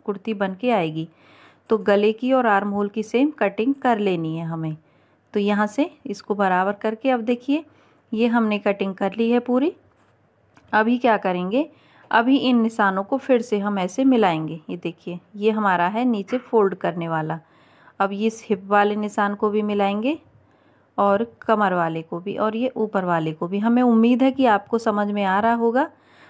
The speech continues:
अब कर लेते हैं इसकी फिटिंग का निशान। तो देखिए, जैसे कि छत्तीस थी छाती, छत्तीस को हम दो से डिवाइड करेंगे तो कितना आता है, देखिए, जैसे छत्तीस, छ-, छत्तीस थी तो छत्तीस को दो से डिवाइड करेंगे तो हमारा कितना आता है,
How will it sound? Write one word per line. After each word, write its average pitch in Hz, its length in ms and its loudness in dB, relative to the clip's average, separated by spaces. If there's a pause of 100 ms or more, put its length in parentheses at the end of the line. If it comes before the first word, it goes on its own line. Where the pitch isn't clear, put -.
(120)
अब 240 180 4
कर 240 180 4
लेते 196 300 0
हैं 214 160 0
इसकी 220 280 -2
फिटिंग 214 440 0
का 180 140 2
निशान। 165 380 -2
तो 226 160 2
देखिए, 254 300 0
जैसे 240 360 2
कि 269 140 -2
छत्तीस 247 600 -4
थी 254 60 2
छाती, 240 480 0 (720)
छत्तीस 247 420 -2
को 254 180 4
हम 254 220 4
दो 220 160 6
से 247 140 2
डिवाइड 233 400 4
करेंगे 240 300 2
तो 240 120 0
कितना 240 420 0
आता 240 180 2
है, 247 120 2
देखिए, 220 280 0
जैसे 208 220 -4
छत्तीस, 233 580 -6 (340)
छ-, 220 460 -6
छत्तीस 240 360 -6
थी 320 240 -2 (420)
तो 254 60 -2
छत्तीस 262 360 -2
को 277 120 0
दो 214 240 4
से 254 140 0
डिवाइड 240 340 4
करेंगे 240 300 2
तो 240 140 0
हमारा 233 300 2
कितना 247 360 0
आता 247 180 0
है, 311 200 0